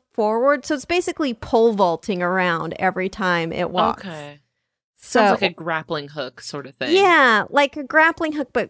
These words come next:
Speaker 1: backwards, 'cause it's like it puts it behind it and then uses it to throw itself forward, like backwards ice pick climbing, which sounds very difficult.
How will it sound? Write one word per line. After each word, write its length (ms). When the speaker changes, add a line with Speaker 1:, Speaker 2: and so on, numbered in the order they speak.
Speaker 1:
backwards, 760
'cause 200
it's 160
like 180
it 160
puts 340
it 140
behind 460
it 120
and 140
then 140
uses 340
it 180
to 280
throw 280
itself 400
forward, 540
like 260
backwards 640
ice 340
pick 480
climbing, 460
which 180
sounds 420
very 220
difficult. 600